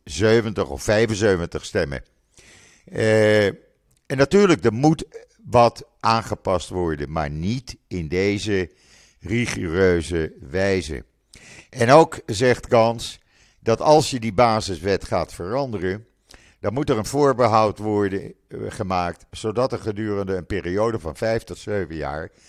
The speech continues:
<coughs> sorry, geen wetswijzigingen kunnen plaatsvinden. En daar heeft hij gelijk aan.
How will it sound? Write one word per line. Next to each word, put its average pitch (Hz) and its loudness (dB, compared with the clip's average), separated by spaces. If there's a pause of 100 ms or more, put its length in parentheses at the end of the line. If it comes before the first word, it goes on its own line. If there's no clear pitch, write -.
(440)
<coughs> 311 -2 (540)
sorry, 107 -8 (600)
geen 120 -2 (100)
wetswijzigingen 95 -4 (300)
kunnen 82 -8
plaatsvinden. 87 -4 (1040)
En - -14
daar 127 -6
heeft 139 -4
hij 143 -10
gelijk 135 -2
aan. 73 -4